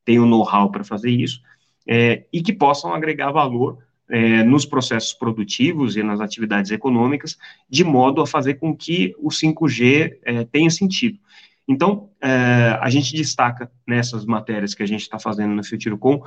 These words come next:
muito dessa tendência, muito desse movimento. E um elemento importante que passa por tudo isso, e aí é uma outra matéria que a gente traz, uma entrevista com o Rodrigo Dishman, que é presidente da,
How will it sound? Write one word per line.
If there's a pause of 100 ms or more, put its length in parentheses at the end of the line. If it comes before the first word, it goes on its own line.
(220)
muito
dessa
tendência,
muito
desse
movimento. (800)
E
um
elemento
importante (280)
que (200)
passa
por
tudo
isso, (100)
e
aí
é
uma
outra
matéria
que
a
gente
traz, (220)
uma
entrevista
com
o
Rodrigo
Dishman,
que
é
presidente
da,